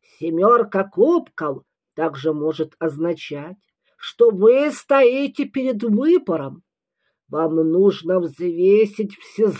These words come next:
"за" и "против", прежде чем принимать окончательное решение. Семерка кубков нам советует: первое, перестаньте быть в погоне за иллюзиями.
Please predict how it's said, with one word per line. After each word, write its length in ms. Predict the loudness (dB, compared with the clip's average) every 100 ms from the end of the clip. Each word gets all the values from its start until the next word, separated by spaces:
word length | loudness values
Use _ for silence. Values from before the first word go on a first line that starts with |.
| -4
"за" 360 | 2 4 4 0
и 80 | -8
"против", 760 | -4 0 4 2 2 -6 -10 -10 _ _ _ _ -6
прежде 400 | 0 2 2 0
чем 320 | 2 0 2
принимать 560 | -2 0 -2 -2 -4
окончательное 960 | -6 -4 -4 -4 -6 -8 -8 -12 -6 -4
решение. 800 | -4 -6 -6 -6 -6 -8 -16 -20 _ _ _ _ _ _ _ _
Семерка 540 | -10 -4 -2 -2 -2 -6
кубков 720 | -2 -2 -2 -6 -8 -8 -10 _
нам 400 | -8 -4 -2 -4
советует: 760 | -6 -4 -2 -2 -4 -4 -6 -8 _ _ _ _
первое, 640 | 0 2 2 -2 -4 -6 -8 _ _ _ _
перестаньте 1160 | -8 -4 -4 -6 -14 _ -2 0 0 -2 -2 -2
быть 460 | -2 0 0 2 -4
в 100 | _ -6
погоне 640 | -4 -2 0 0 0 -2
за 180 | -4 -4
иллюзиями. 1000 | -2 -2 0 -2 -4 -2 -2 -2 -6 -12